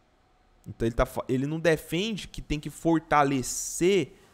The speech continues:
a inspeção em massa, ele defende a eliminação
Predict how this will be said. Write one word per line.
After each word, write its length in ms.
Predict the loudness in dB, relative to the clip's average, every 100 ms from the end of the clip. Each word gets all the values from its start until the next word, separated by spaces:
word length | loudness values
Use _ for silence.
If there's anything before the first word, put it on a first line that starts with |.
| _ -8
a 80 | -6
inspeção 460 | -6 -6 -6 -6
em 40 | -6
massa, 360 | -6 -8 -8
ele 80 | -4
defende 520 | 0 0 -2 -4 0
a 80 | 0
eliminação 1160 | 0 0 -2 -4 -2 -2 -2 -2 2 4 2